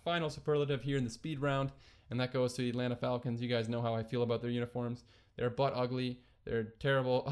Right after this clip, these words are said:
<laughs> I hate them so much. I can't believe they went and, uh, took a,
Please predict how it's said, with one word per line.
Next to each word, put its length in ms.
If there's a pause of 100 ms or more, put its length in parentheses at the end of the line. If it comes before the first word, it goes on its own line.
<laughs> 100
I 80
hate 320
them 120
so 240
much. 280 (340)
I 80
can't 240
believe 380
they 320 (340)
went 160
and, 180 (180)
uh, 180
took 340
a, 120